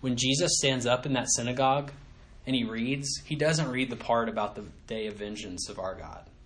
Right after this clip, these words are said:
Did you notice that? Like, when we got to Isaiah sixty-one, within that same kind of breath, there's the favorable year of the Lord and the day of the vengeance of our God. But he doesn't, like, read that part.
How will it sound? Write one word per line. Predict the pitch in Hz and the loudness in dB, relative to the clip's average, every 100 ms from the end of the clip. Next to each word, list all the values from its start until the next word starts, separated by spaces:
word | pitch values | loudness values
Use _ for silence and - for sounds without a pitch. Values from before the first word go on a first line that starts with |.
| - - | -20 -20
Did | - 127 | -10 -4
you | |
notice | 139 160 165 | 0 0 -2
that? | 180 170 165 - - - - - - - - | -2 -2 -4 -12 -20 -20 -18 -18 -20 -20 -4
Like, | 139 | 0
when | 165 | 2
we | 180 | 4
got | 277 185 | 4 8
to | |
Isaiah | 175 156 160 156 | 8 8 6 4
sixty-one, | 165 156 143 135 175 165 135 | 4 2 2 2 4 4 4
within | 131 160 160 | 4 4 4
that | 160 | 4
same | - 151 147 143 | 4 4 4 2
kind | 139 143 | 0 0
of | 123 110 | 0 -4
breath, | 117 143 135 123 - - - - - - - - | 4 6 6 2 -4 -12 -14 -20 -20 -20 -20 -6
there's | 123 123 117 - - - - | -2 0 -2 -6 -14 -16 -8
the | 151 | 10
favorable | 247 262 254 226 233 | 12 12 10 8 4
year | 214 220 214 | 4 6 4
of | |
the | 196 | 4
Lord | 196 190 170 - | 2 4 2 0
and | - 240 180 151 165 160 - | 4 6 6 4 0 -4 -6
the | 143 | 0
day | 147 143 | 2 4
of | 139 | 4
the | |
vengeance | 127 131 123 123 - | 2 0 -2 -4 -4
of | 113 | -2
our | 110 104 | 0 2
God. | 110 - - | 0 -2 -6
But | - | -4
he | 175 | 2
doesn't, | 170 156 156 - - - - | 2 2 -2 -8 -18 -18 -8
like, | 117 107 | -8 -4
read | 127 113 | -2 0
that | 107 95 - | 0 -4 -6
part. | 95 90 | -6 -6